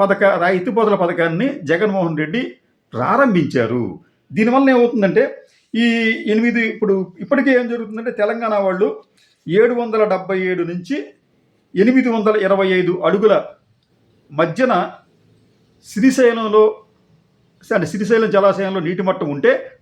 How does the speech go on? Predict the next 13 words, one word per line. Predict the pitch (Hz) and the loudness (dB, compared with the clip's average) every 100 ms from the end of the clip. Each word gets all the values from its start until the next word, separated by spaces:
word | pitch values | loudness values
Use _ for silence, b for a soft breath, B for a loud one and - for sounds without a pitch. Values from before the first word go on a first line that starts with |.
| 143 | -6
అక్కడి | 160 240 214 | -2 0 0
నుంచి | 220 226 285 294 - | 0 -4 -6 -8 -4
నీరు | 170 254 | 2 2
తోడేస్తున్నారు. | 254 190 175 170 - 151 151 139 123 107 | 4 2 2 0 -2 2 2 2 0 0
రోజుకి | 156 214 214 220 233 | 4 4 2 -4 -6
ఎనిమిది | 180 175 160 220 349 _ _ _ _ _ - | -4 -4 -6 -8 -10 _ _ _ _ _ 0
టీఎంసీలు, | 202 180 - 139 | 0 0 -2 -8
శతకో-, | 123 160 208 202 208 | -4 -2 -2 -2 -2
శతకోటి | - 175 180 202 180 | -2 -4 -2 -4 -2
ఘనమీటర్ల | 165 156 143 143 143 127 - - 123 | -2 -2 -2 -2 0 -2 -6 -10 -6
నీటిని | 170 180 262 294 b b _ | -4 0 -2 -2 b b _
తోడేస్తున్నారు. | 202 220 214 147 113 98 - _ _ _ _ _ _ _ _ _ _ _ _ _ _ _ _ - | 4 4 4 -4 -8 -10 -16 _ _ _ _ _ _ _ _ _ _ _ _ _ _ _ _ -2
కాబట్టి | 277 294 285 226 294 | 4 4 4 -2 -2